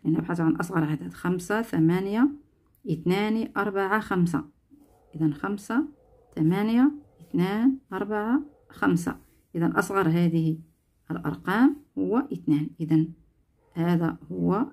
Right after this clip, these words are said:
العدد الأصغر. ثم بعد ذلك خمسة، ثمانية، أربعة، خمسة. إذن لدينا أربعة هو أصغر هذه الأرقام، إذن العدد الثاني.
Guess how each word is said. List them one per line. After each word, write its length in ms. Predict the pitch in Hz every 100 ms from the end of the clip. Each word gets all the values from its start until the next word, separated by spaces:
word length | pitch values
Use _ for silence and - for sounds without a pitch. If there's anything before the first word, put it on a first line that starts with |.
| _
العدد 520 | 143 131 143 175 233 - _ 226
الأصغر. 600 | - 151 147 160 156 - _ _ _ _ _ _ _ _ _ _ _ _ _ _ _ _ _ _ _ _ _ _ _ _ _
ثم 260 | 175 170
بعد 220 | 156 147 156
ذلك 500 | 160 185 294 - - _ _ _ _ _ _
خمسة، 600 | - 208 196 170 - - - - _ -
ثمانية، 560 | 170 202 190 165 151 - _
أربعة، 600 | 185 196 175 170 202 - -
خمسة. 480 | - 180 165 - - _ _ _ _ _ _ _ _ _ _ _ _ _ _ _ 170
إذن 220 | 160 160
لدينا 460 | 160 156 151 151 -
أربعة 560 | 151 147 147 156 240 311 - _ _ -
هو 120 | 165
أصغر 440 | 170 170 156 151
هذه 280 | 143 156 151
الأرقام، 680 | 147 - 170 - 170 165 -
إذن 160 | 147 147
العدد 380 | 135 143 143 -
الثاني. 640 | - - 147 165 254